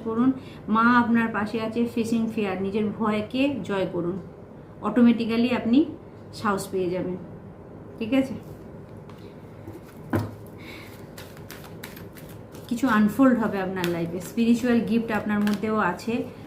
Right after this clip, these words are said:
আনফোল্ড হবে। মাকে ডাকুন, মা আপনাকে রাস্তা দেখাবে। লাস্ট মেসেজ আর একটা নেব।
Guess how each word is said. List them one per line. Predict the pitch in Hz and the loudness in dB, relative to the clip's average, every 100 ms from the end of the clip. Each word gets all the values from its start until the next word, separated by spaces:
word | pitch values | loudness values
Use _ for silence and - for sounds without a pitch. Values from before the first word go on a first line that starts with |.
| - | -6
আনফোল্ড | 196 202 - 208 202 | -2 0 2 2 2
হবে। | 185 180 | 0 0
মাকে | 196 202 226 | 0 0 0
ডাকুন, | 208 175 160 170 - | 0 -2 -2 -2 -4
মা | - 202 208 | -2 4 6
আপনাকে | 214 208 214 196 | 6 4 -2 -2
রাস্তা | 190 175 185 | -2 -2 -4
দেখাবে। | 165 165 165 170 - - - - | -4 -2 -4 -6 -8 -14 -4 4
লাস্ট | 233 247 240 | 6 6 4
মেসেজ | 233 226 226 | 4 2 -2
আর | 214 | -2
একটা | 196 196 196 | -4 -6 -6
নেব। | 190 208 | -4 -2